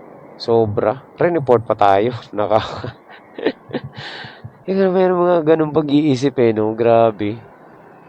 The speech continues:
Pinakita mo na at lahat-lahat yung booking. Ayaw pa rin paniwalaan yung nakalagay sa Lalamove.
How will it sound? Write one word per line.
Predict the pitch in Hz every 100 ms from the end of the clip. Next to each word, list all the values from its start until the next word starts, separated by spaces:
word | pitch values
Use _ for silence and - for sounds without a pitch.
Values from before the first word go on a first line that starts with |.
| - - - - - - - - - - - - - - - - - - - - -
Pinakita | 180 226 196 190 185
mo | 190
na | 190
at | 175
lahat-lahat | 180 170 - 165 160 -
yung | 165 151
booking. | 151 143 156 165 165 - - - - - - -
Ayaw | 151 175 156
pa | 170
rin | 156
paniwalaan | 156 156 147 139 139 143
yung | 139
nakalagay | 127 135 127 131
sa | 131
Lalamove. | 117 113 113 110 127